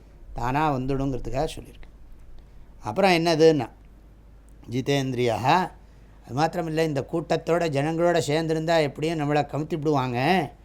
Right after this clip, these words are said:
அதனால தனியா போயிடு. விவிக்த தேச ஆசீனஹா,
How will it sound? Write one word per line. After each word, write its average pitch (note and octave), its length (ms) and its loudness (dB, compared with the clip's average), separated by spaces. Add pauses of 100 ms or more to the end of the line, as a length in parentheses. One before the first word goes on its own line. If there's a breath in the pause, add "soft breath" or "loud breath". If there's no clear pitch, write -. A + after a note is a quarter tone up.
(400 soft breath)
அதனால A#2+ 440 -4
தனியா E3 460 2
போயிடு. C#3 640 0 (120)
விவிக்த A3 680 4
தேச F3+ 560 2
ஆசீனஹா, D3+ 1200 0